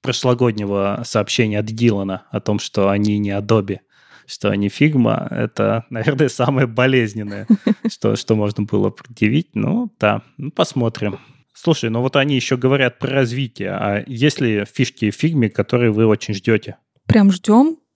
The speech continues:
Speaker 2: М, наверное, нет. Были вариативные шрифты, которые ждали прям очень долго, но их этим летом уже завезли. Э, так что как,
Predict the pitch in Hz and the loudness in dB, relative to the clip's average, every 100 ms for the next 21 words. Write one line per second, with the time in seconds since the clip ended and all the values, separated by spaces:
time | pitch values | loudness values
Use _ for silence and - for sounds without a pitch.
0 | - 82 180 190 185 185 180 180 226 269 | -16 -8 -2 0 2 2 0 2 4 6
1 | 269 214 170 - 175 202 247 220 226 220 | 6 6 2 -2 -2 0 2 4 2 2
2 | 233 214 202 - 202 196 330 - - 202 | 4 4 4 0 -4 -2 -2 0 2 2
3 | 190 202 196 - 190 185 - 185 180 - | 2 4 2 2 2 2 2 2 2 0
4 | 160 156 151 - - - - - 180 226 | 0 0 -2 -6 -10 -20 -14 -2 4 4
5 | 262 240 208 226 214 190 190 202 185 170 | 4 4 4 6 4 4 4 4 4 2
6 | 156 160 _ _ _ 175 160 - 180 - | 0 -4 _ _ _ 0 0 0 -4 -4
7 | 180 170 | -4 -6